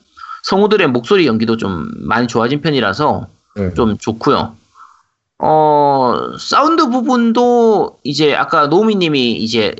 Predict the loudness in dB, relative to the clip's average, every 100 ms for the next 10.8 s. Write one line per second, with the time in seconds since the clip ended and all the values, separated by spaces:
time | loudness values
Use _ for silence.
0 | -4 0 0 0 0 -2 -6 -2 0 0
1 | 0 0 0 0 2 2 2 0 0 -2
2 | 0 -2 0 0 -2 -6 -10 -2 0 -2
3 | -6 -4 0 0 -2 -10 _ _ _ -20
4 | -20 _ -2 0 2 2 2 2 0 -2
5 | -2 0 2 4 2 2 0 -2 -8 -16
6 | -4 0 2 0 0 -2 0 0 0 -2
7 | -4 -2 -2 0 -2 -4 -2 -2 -2 -4
8 | -12 _ _ -12 -8 -2 0 0 0 0
9 | -2 -2 -4 0 0 0 -2 -2 -6 -6
10 | -8 -8 -12 -8 -4 -2 -2